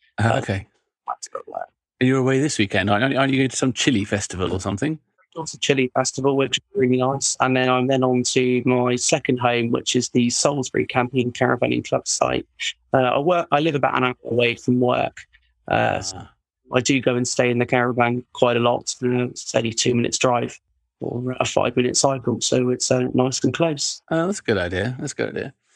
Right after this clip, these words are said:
Speaker 1: So let's, let's go back in time a bit. What, what do you reckon is your earliest caravanning memory?
Speaker 2: So I started caravanning, as you mentioned, when I was about two and a half months old.
Speaker 1: Wow.
Speaker 2: And in my grandparents' and my parents' shared Stirling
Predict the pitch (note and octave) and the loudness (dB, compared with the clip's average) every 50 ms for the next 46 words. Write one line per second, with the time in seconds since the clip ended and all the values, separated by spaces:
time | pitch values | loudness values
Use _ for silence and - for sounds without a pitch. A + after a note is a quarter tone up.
0 | _ _ _ _ - - - F3+ F3 F3+ E3 F#3 F#3 - - D#3+ F3+ F3 D3 - | _ _ _ _ -8 0 2 2 2 4 2 2 0 0 0 0 0 0 0 -4
1 | - - E3 C3+ D#3 D3 - C#3 B2+ - - A#2+ A2+ G#2+ G#2 G#2+ A2 B2+ C#3+ C#3+ | -2 -2 0 0 0 0 2 0 0 2 0 0 0 2 2 2 2 2 0 0
2 | - C#3+ D3+ C3+ - D#3+ D#3+ D3+ C#3 - C#3 C3 A#2 A#2+ A#2+ A#2+ - B2+ A#2+ A#2+ | 0 0 -2 -2 0 0 0 0 2 2 0 2 2 2 2 2 2 2 2 2
3 | A2+ A#2 A2 G#2+ G#2 - - - - - A#2 A2 G#2+ G2 G2 G2 G2 G2 F#2+ F#2+ | 2 2 2 0 0 -2 -6 -4 0 0 2 2 2 2 2 0 0 0 0 0
4 | G2 G2+ G#2 G#2+ G#2 G2+ F#2+ F#2 F2+ F#2+ F#2+ - _ _ _ _ _ _ - - | 2 2 2 2 2 2 2 0 0 0 -2 -6 _ _ _ _ _ _ 0 0
5 | F#3 F3 D#3+ C#3 C3+ C3+ - - - F#3+ F#3+ G3 G3 F#3+ F3+ F3 - - - E3+ | 2 2 2 2 0 0 -2 0 0 0 2 2 2 0 -2 -4 -6 -2 -2 -2
6 | D#3 D3+ - C#3 C3 - C#3 C3+ C3 C3 - C3+ C3 B2 B2 B2 - - C3 B2 | 0 0 -2 -4 -2 0 0 0 0 0 0 0 0 0 0 0 0 -2 0 0
7 | - B2+ B2 B2 B2 B2 B2+ - - B2+ B2 B2 B2+ B2 B2 A#2+ A#2+ A#2+ A#2+ B2 | 2 2 2 2 2 0 0 -2 -2 0 2 2 2 4 2 2 0 0 0 0
8 | A#2+ B2 A#2 - - - D3+ D3 C#3+ C3 C#3+ - - - - D#3 D3 C#3+ D3 C3 | 0 -2 -4 -2 -2 0 0 2 0 -2 -2 -6 -6 -2 0 0 0 0 0 2
9 | C#3+ C#3+ C#3+ C#3 D3+ C#3+ C#3 D3 - - - D#3 D#3+ E3 F3 F#3+ - - _ _ | 2 0 0 2 0 0 0 0 0 0 0 2 2 2 0 -2 -4 -8 _ _
10 | _ _ - F#2 D#2+ - B2 C3 D3 - _ _ _ _ _ _ _ _ - C#3+ | _ _ -8 -4 0 0 0 0 0 -4 _ _ _ _ _ _ _ _ -10 -6
11 | C#3 C#3 C3+ C3 C3+ C3+ C3 C3 B2+ B2+ B2 - - D#3 D3 C#3+ C3+ B2 B2+ C3 | -2 0 2 2 4 4 2 2 2 0 0 2 2 2 2 0 -2 0 2 2
12 | B2+ B2+ B2+ B2+ B2+ B2 - - - B2+ B2+ B2 B2 B2 - - C#3+ C#3 C3 B2+ | 2 2 2 2 0 0 -2 0 0 2 2 2 0 0 0 0 0 2 2 2
13 | B2 B2 C#3+ C#3 - - - - - C3+ C3 B2+ B2 B2+ B2 - - - - - | 0 0 -2 0 0 0 2 2 2 2 2 2 2 0 0 0 0 0 2 2
14 | D3+ D3 C#3+ C#3 C3 C3 C3+ C3+ C3 | 2 2 2 2 2 0 0 0 -2